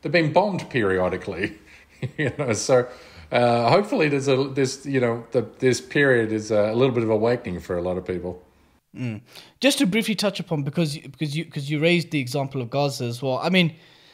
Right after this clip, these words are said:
Speaker 2: Israel as well, you know, uh, there's been reports that obviously they've not been allowing, uh, key medical aid to enter Gaza. That comes as no surprise.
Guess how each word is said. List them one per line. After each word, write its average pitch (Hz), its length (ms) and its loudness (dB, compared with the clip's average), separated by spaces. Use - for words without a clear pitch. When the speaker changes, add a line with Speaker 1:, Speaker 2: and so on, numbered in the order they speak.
Speaker 2:
Israel 196 400 6
as 170 140 0
well, 170 300 4
you 127 100 -6
know, 147 240 0
uh, 143 260 0
there's 143 260 2
been 151 140 -2
reports 151 760 -2
that 139 520 0
obviously 151 300 -4
they've 139 180 0
not 156 160 -2
been 147 120 -2
allowing, 143 560 2
uh, 123 320 0
key 160 220 0
medical 139 400 -2
aid 135 260 0
to - 160 -6
enter 143 240 -2
Gaza. 127 520 -2
That - 180 -4
comes 139 200 -4
as 131 120 -4
no 131 120 -2
surprise. 131 680 -4